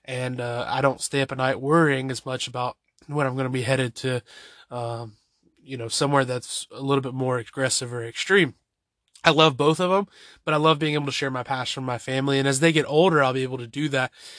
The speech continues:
And to me, that's where I find the value in overlanding. But also, I found that there's more trails that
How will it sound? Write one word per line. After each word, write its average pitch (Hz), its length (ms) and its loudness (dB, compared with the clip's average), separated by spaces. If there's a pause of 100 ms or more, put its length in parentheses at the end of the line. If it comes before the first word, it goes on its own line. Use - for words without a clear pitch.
(280)
And 143 200 -6
to 156 80 -4
me, 170 160 6
that's 147 260 2
where 135 100 0
I 131 100 0
find 139 440 0
the 123 220 -4
value 135 380 0
in 143 60 -2
overlanding. 147 560 -2
But 156 100 0
also, 170 440 4 (480)
I 165 100 4
found 165 260 4
that 165 80 -4
there's 160 220 2
more 160 200 2
trails 151 480 2
that 143 260 -4